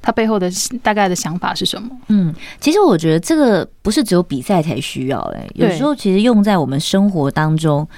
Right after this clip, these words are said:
Speaker 2: 它是一个还蛮值得大家去思考的。
Speaker 1: 没错。
Speaker 2: 很多人都会说，“啊，我就不会表达，我不会说话啊，我就，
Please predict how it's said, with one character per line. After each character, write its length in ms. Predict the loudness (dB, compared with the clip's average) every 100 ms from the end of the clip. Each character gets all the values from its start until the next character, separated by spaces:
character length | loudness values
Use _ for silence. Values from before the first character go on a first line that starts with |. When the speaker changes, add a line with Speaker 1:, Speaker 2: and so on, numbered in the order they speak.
| -20 -20
Speaker 2:
它 160 | -6 -4
是 160 | 0
一 80 | 2
个 100 | 2
还 320 | 0 0 0
蛮 560 | 2 4 4 2 2 0 -2 -12 -6
值 180 | 0 2
得 160 | 2
大 160 | 2 0
家 180 | 2 2
去 160 | 2
思 240 | 0 -2 -6
考 220 | -4 -8 -8
的。 220 | -12 -14 -6
Speaker 1:
没 140 | -4
错。 240 | -2 -4 0
Speaker 2:
很 140 | 4
多 100 | 6
人 100 | 6
都 100 | 6
会 80 | 4
说 140 | 2 0
，“啊， 120 | 2
我 180 | 2 2
就 140 | 0
不 160 | -2 0
会 140 | 0
表 300 | 0 0 -2
达， 480 | -4 -6 -4 -4 -2
我 140 | -2 -2
不 120 | 0
会 120 | 0
说 340 | 0 0 2
话 240 | 2 0 0
啊， 320 | 0 -2 -2
我 160 | -2 0
就， 140 | -2